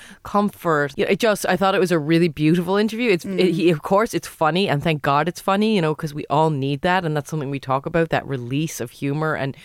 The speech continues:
Speaker 1: those kind of moments where we all just kind of start to laugh and we don't know why and we can't stop. But it's also really beautiful, and like you said, there's, like, a real kind of storytelling element to it, where you
Speaker 2: Mm-hmm.
Speaker 1: can imagine their lives and the, the doors across from each other and leaving dinner at the front door for each other. It just,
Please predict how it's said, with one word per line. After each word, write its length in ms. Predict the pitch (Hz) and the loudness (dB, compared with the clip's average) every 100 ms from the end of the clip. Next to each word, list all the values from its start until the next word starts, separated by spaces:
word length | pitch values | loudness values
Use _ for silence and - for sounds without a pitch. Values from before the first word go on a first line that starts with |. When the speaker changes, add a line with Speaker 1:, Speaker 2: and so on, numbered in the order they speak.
| - - | -20 -6
Speaker 1:
those 300 | 151 139 - | -4 -4 -6
kind 180 | - 156 | -2 0
of 80 | 135 | 2
moments 460 | 143 156 165 - | 2 2 0 -2
where 100 | 143 | -2
we 180 | 139 139 | -2 0
all 260 | 120 143 147 | 2 2 2
just 260 | 151 131 | -2 -4
kind 220 | - 143 139 | -4 -2 -2
of 100 | 127 | -4
start 400 | - 147 143 - | -2 -2 0 -2
to 100 | 131 | 0
laugh 360 | 131 135 151 | 0 0 -2
and 80 | 139 | -4
we 80 | 127 | -2
don't 180 | 143 131 | -2 -2
know 80 | |
why 200 | 127 127 | 0 0
and 80 | 143 | 0
we 60 | 135 | -2
can't 240 | - 135 | -6 -8
stop. 380 | - 123 143 - - - - 143 - 156 | -4 0 0 -2 -12 -20 -20 -20 -12 -6
But 160 | - 185 | -2 0
it's 140 | 175 190 | 0 2
also 280 | 185 262 233 | 2 2 2
really 240 | 240 196 | 2 2
beautiful, 360 | 151 175 175 151 | 2 2 2 0
and 60 | |
like 160 | 156 156 | 0 -2
you 60 | 156 | -2
said, 240 | 170 151 | 0 0
there's, 160 | 139 147 | 0 -2
like, 140 | 147 | -2
a 80 | 143 | 0
real 280 | 156 156 160 | 0 0 0
kind 200 | 170 143 | -2 -2
of 100 | - | -6
storytelling 800 | - 156 156 170 - 208 220 220 | -2 2 4 2 0 0 0 0
element 420 | 220 233 247 254 | 0 0 -2 -2
to 100 | 262 | 0
it, 80 | 233 | 2
where 100 | 208 | 2
you 60 | |
Speaker 2:
Mm-hmm. 80 | 226 | 2
Speaker 1:
can 100 | 214 | 0
imagine 480 | 180 165 175 170 170 | 2 2 0 0 -2
their 140 | 156 | 0
lives 360 | 143 135 135 123 | 2 2 2 -2
and 120 | 143 | -4
the, 180 | 147 127 - | -4 -4 -2
the 100 | 151 | 0
doors 300 | 156 147 147 | 2 2 0
across 340 | - 139 143 | 0 0 0
from 140 | - | -6
each 140 | 143 151 | -6 -4
other 180 | 139 139 | -2 -2
and 120 | 139 - - - | -4 -8 -12 -2
leaving 420 | 175 180 160 156 | 2 2 2 2
dinner 300 | 160 151 143 | 2 2 2
at 100 | 143 | 0
the 80 | 151 | -2
front 300 | - 151 143 | 0 0 2
door 240 | 143 147 | 2 2
for 100 | 156 | 0
each 160 | 139 160 | -2 0
other. 140 | 151 | 0
It 80 | 175 | 2
just, 340 | 226 202 - | 0 0 -6